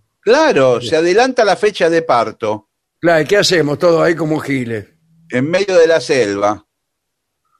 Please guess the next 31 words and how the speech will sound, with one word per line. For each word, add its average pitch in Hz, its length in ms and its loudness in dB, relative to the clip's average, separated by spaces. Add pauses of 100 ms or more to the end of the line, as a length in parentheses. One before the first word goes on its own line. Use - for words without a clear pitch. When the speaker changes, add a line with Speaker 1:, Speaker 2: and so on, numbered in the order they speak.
(380)
Speaker 2:
Usted 160 260 0
está, 196 460 0
eh, 151 380 2
buscando 190 460 0
huevo 196 260 4
de 190 80 2
cocodrilo 202 580 2
y 160 60 0
tiene 175 300 0
que 160 100 0
atender 170 400 -2
a 175 40 2
una 165 200 0
parturienta. 131 920 -4
Speaker 3:
No, 147 360 -2
claro. 147 360 -2
O 143 120 2
viene, 190 280 2
Speaker 2:
Ponga 185 100 0
Speaker 3:
se 175 100 0
presenta 180 600 -2
un 170 160 -2
animal 175 400 -2
salvaje, 202 480 0
tenemos 156 300 -2
que - 40 -12
salir 151 240 -2
todos 180 240 2
corriendo. 160 720 -2
Speaker 2:
Y 131 60 -20
bueno. 143 340 -4